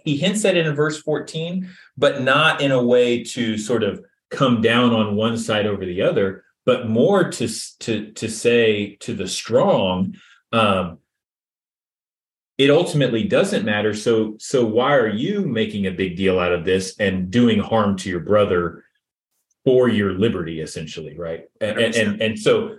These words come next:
so even when he does sort of hint at, you know, a, a, a view on the issue,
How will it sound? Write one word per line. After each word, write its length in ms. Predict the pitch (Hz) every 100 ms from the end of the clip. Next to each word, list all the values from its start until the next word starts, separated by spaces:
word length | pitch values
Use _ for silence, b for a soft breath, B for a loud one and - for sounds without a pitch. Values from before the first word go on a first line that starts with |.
| -
so 180 | 139 135
even 340 | 165 156 131
when 160 | 139 135
he 200 | 135 117
does 320 | 123 120 -
sort 160 | 131 117
of 120 | -
hint 500 | - - 214 - -
at, 400 | 107 101 - - _ _ _ _ _ _ _ -
you 140 | 110
know, 400 | 101 90 92 - _ _ -
a, 100 | 104
a, 300 | 90 - 101 92 - - 92 - 101
a 60 | 92
view 340 | 95 113 107
on 120 | 101
the 120 | 95
issue, 420 | 113 - 98 92